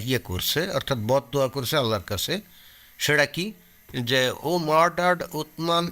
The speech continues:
ibn Affan", অর্থাৎ তাদেরকে, আহ, অভিশাপ দিচ্ছে বা বদদোয়া দিচ্ছে যারা নাকি, আহ, উতমান ইবনে আফফানকে,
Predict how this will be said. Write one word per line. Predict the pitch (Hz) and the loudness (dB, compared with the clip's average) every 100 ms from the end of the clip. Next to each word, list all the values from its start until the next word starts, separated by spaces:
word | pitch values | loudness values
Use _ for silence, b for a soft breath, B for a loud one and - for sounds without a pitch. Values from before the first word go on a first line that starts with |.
| - | -6
ibn | 147 131 160 175 175 | -8 -4 -2 -2 0
Affan", | 147 - - - 101 73 - - - - - - | 0 0 -2 -6 -6 -8 -16 -20 -20 -20 -14 -4
অর্থাৎ | 139 - 160 - - b b b - | -4 2 0 0 -20 b b b -4
তাদেরকে, | 147 143 175 185 185 190 - | 2 4 4 -2 0 -2 2
আহ, | 165 147 127 - _ - - - - | 4 4 2 -8 _ -20 -20 -8 -2
অভিশাপ | 143 185 165 147 | 0 2 2 2
দিচ্ছে | 120 113 - 151 | 0 -4 -2 -2
বা | 180 | -2
বদদোয়া | 160 135 131 127 | 0 0 2 0
দিচ্ছে | 113 - - 170 | -2 -4 -2 0
যারা | 139 131 | 2 2
নাকি, | 113 95 127 139 175 B B B B B - | 2 -2 -4 -8 -8 B B B B B -4
আহ, | 139 127 127 127 120 - | 2 4 6 4 0 -6
উতমান | 147 - 170 165 | -8 -2 0 0
ইবনে | 160 143 147 143 | -2 -2 -2 -2
আফফানকে, | 131 - - 160 147 131 123 170 | -2 -4 -2 0 0 0 -2 -4